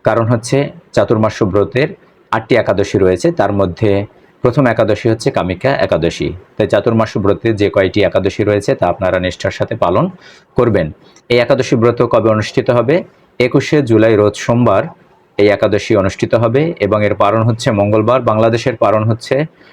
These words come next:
পারণ সময় হচ্ছে সকাল পাঁচটা তেইশ মিনিট থেকে সকাল সাতটা সাঁইত্রিশ মিনিট পর্যন্ত, এবং পশ্চিমবঙ্গের পারণ হচ্ছে সকাল পাঁচটা চার মিনিট থেকে সকাল সাতটা আট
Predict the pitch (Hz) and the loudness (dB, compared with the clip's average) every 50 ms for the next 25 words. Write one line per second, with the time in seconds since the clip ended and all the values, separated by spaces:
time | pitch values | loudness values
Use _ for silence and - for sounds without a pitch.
0 | _ _ - 104 104 113 113 110 - 123 113 117 113 113 113 117 - 123 120 - | _ _ 0 0 2 2 0 0 0 0 0 2 2 2 0 0 -2 -4 -2 -2
1 | - 107 - 107 101 - 107 98 - - - 110 - 107 104 101 - 117 113 110 | -2 -2 0 -2 0 0 -2 -2 -2 -2 -2 -2 0 0 -2 -2 -2 -2 -2 -2
2 | 104 - - 117 - - 131 - - 98 - 98 95 - - 104 92 - _ - | -2 -2 -6 -6 -4 -6 -4 -4 -4 -4 -2 -2 -4 -2 -4 -4 -6 -4 _ -4
3 | 127 147 - - 87 87 - 92 98 - - 104 98 - - - 101 98 - 107 | -4 -4 -2 -2 -4 -2 -2 -4 -6 -4 -4 -4 -6 -4 -2 -2 -2 -2 -2 -2
4 | 107 110 - 143 165 170 - - - - - - - _ _ - 107 113 113 110 | -2 -2 -2 -2 -2 -2 -6 -14 -20 -20 -20 -20 -20 _ _ -2 0 0 0 0
5 | 123 120 117 - 139 123 120 120 117 117 113 110 - 104 98 104 107 104 107 110 | -2 -2 -2 -2 0 0 2 2 2 0 0 0 0 0 2 2 0 0 -2 -2
6 | - - 123 117 - 107 - 107 104 - 101 101 - - 110 113 - 107 101 98 | -2 -4 -4 -2 -4 -2 -2 -2 -2 0 -2 -2 -2 -2 -4 -2 0 0 0 0
7 | 98 101 101 101 - - 113 - 123 - - 95 85 - 117 123 - - 90 78 | 0 -2 -2 -4 -4 -6 -6 -6 -6 -4 -4 -4 -2 -2 -2 -2 -2 -2 -4 -4
8 | - _ - - 143 185 202 - _ - - - - _ _ _ _ _ _ _ | -6 _ -4 -2 -2 -2 -4 -8 _ -20 -20 -20 -20 _ _ _ _ _ _ _
9 | - 95 98 | -4 -4 -4